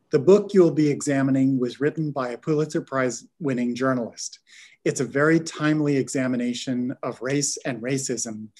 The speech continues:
as a caste system in the United States, and it draws parallels to other caste systems, including in India. One New York Times reviewer called the book an extraordinary document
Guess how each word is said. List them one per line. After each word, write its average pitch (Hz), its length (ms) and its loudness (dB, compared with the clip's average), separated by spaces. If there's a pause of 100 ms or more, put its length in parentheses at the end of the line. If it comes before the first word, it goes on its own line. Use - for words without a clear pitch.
(220)
as 156 160 -2
a 123 60 -6
caste 147 420 -6
system 123 640 -4
in 123 140 -4
the 117 60 -6
United 117 340 -10
States, - 500 -6 (640)
and 160 100 2
it 170 100 4
draws 147 380 2
parallels 147 720 0
to - 180 -10
other 147 200 0
caste 120 420 -6
systems, 110 600 -4 (100)
including 131 640 0
in 135 140 -4
India. 113 340 -6 (1160)
One 165 200 4
New 175 100 6
York 151 260 2
Times 143 360 0
reviewer 143 460 0
called 127 320 -2
the 117 60 -6
book 131 300 -4 (500)
an 143 100 -2
extraordinary 156 800 2
document 120 480 -6